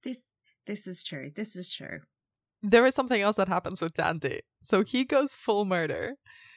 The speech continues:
Speaker 2: and kills the Avon lady?
Speaker 1: Well, okay. <laughs> So yeah, he kills the Avon lady,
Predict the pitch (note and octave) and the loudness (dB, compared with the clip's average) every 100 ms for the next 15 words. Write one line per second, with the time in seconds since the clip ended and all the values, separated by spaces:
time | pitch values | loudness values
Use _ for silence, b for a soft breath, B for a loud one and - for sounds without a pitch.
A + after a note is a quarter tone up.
0 | B B _ _ - G#3+ G3+ G3+ G3+ - | B B _ _ 0 0 0 -6 -18 -20
1 | _ _ _ - B3 A#3 B3+ C4+ - B3+ | _ _ _ -4 0 2 0 -6 -6 -8
2 | - A#3 B3 C#4 D4+ F4 F#4 G4 G4+ A4 | -4 -2 -2 -2 -4 -2 0 2 2 0
3 | B4+ C5 _ _ _ _ _ _ _ _ | -2 -6 _ _ _ _ _ _ _ _
4 | _ _ _ _ _ _ _ _ _ - | _ _ _ _ _ _ _ _ _ -20
5 | B B B B B B _ - F#3+ G#3+ | B B B B B B _ -8 2 4
6 | G#3+ G#3 - _ G#3 G3 G3+ F3+ C3+ - | 6 4 0 _ -4 -4 -2 0 0 2
7 | B B B B B B B B B B | B B B B B B B B B B
8 | - C4+ - A3+ B B B - - G#3+ | 0 0 0 -8 B B B -16 -4 -4
9 | G3 A3+ G#3+ G3+ G#3 - A3 A3 A3+ B3 | -2 -2 -2 -4 -8 -8 -6 -4 -6 -8
10 | G#3+ - G3+ A3 A3+ A3 F#3+ E3 D#3+ D#3 | -6 -4 -4 -2 -2 -2 -2 -4 -6 -4
11 | D#3 F#3 | -4 -4